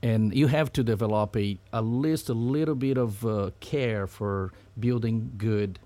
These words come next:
relationships. And it was because my relationships that I made through life, I never run without a job. And I never went back neither into position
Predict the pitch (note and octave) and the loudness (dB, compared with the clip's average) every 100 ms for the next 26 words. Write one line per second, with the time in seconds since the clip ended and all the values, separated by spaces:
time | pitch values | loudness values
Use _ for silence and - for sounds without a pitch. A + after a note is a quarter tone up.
0 | - G#2+ G2+ F#2+ - - - - - - | -14 -6 -4 -4 -8 -12 -12 -14 -20 -20
1 | - - - - - - - - A2+ G#2+ | -20 -20 -20 -20 -20 -20 -12 -4 -2 -2
2 | G2+ A2 - C3+ C#3 C3 C#3+ C3 - - | -2 -6 -6 -4 0 0 0 -4 -10 -20
3 | - - A2 G#2 G#2+ A2 A2+ G#2+ G2+ G#2 | -14 -4 0 2 2 0 -2 -2 -2 -4
4 | G#2 A2+ - D#2+ - - - A2 G#2 A2 | -4 -8 -8 -14 -16 -20 -10 -4 -2 0
5 | A2 A#2+ B2 A#2+ - - - - - - | 2 2 2 0 -8 -20 -20 -20 -20 -20
6 | - - - - - C3+ C#3 G#2 D2 - | -20 -20 -20 -12 0 2 2 0 -2 -12
7 | - - G2+ G2+ G#2+ A2+ B2+ B2 G#2+ G2+ | -12 -4 -2 2 2 2 0 0 0 0
8 | F2+ F#2 E2+ C#2 - - - - - - | -4 -6 -6 -8 -12 -18 -20 -20 -16 -4
9 | G#2+ G2+ G2+ G#2 A2 A2+ A#2 C#3 C3+ C#3 | -2 0 0 2 4 2 0 -2 -4 -4
10 | - - - - - A2 A2 G2+ G#2+ G#2 | -10 -20 -20 -12 -2 0 0 2 0 0
11 | - - - - - - - - - - | -4 -12 -20 -20 -20 -20 -20 -20 -20 -12
12 | G2+ A2+ A#2 A2 G2+ F#2 A#2 G#2+ F#2+ A#2 | -4 2 2 2 0 0 0 -2 -2 -4
13 | F#2+ - G2 D3 E3 - E3 D#3+ | -4 -4 -4 -2 -4 -2 -2 -4